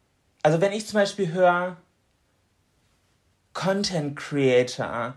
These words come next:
gut, Creator, naja, gut, ekliges Wort, aber Influencer,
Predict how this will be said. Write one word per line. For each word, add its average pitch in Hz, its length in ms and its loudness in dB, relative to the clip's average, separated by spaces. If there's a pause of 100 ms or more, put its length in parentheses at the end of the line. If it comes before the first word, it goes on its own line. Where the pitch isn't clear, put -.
gut, 143 180 -6
Creator, 147 600 0
naja, 131 200 -2
gut, 123 280 -10 (760)
ekliges 147 500 -4
Wort, 156 220 4
aber 143 300 0 (240)
Influencer, 120 1040 -2